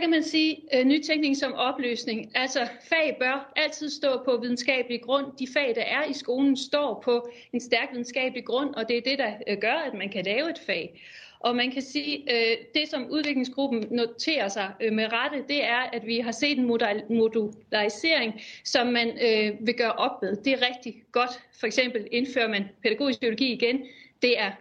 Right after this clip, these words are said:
godt. Øh, og det bør, øh, sådan helt logisk lede til overvejelse over, hvorfor man så egentlig vil opløse et fag. Når vi nu har fundet ud af, at det er ikke særlig praktisk at opløse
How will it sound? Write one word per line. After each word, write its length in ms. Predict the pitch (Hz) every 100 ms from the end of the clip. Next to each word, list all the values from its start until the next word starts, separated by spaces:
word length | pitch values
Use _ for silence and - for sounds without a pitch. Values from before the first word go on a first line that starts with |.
| _
godt. 360 | 247 277 - - - - - - 240
Øh, 240 | 240 233 - -
og 160 | 240 240 247 -
det 140 | 302 277
bør, 320 | 277 311 - 226
øh, 60 |
sådan 220 | - 254
helt 340 | 247 302 220 233
logisk 500 | 240 349 349 220 -
lede 160 | 240
til 140 | 240 -
overvejelse 560 | 240 311 294 208 202 -
over, 200 | 254 208
hvorfor 240 | 233 269
man 160 | 247 226
så 120 | 269
egentlig 280 | 277 247 202
vil 100 | 185
opløse 500 | 269 339 208 190 190
et 140 | - -
fag. 400 | 220 185 170 - -
Når 100 | 262
vi 80 | 262
nu 100 | 311
har 80 | 320
fundet 260 | 311 262
ud 140 | 269 330
af, 260 | 247 233 233
at 80 | 226
det 160 | 262 254
er 140 | 311
ikke 180 | 277 285
særlig 360 | 277 269 294 -
praktisk 400 | - - 240 -
at 140 | 214 -
opløse 680 | 262 294 214 208 208 202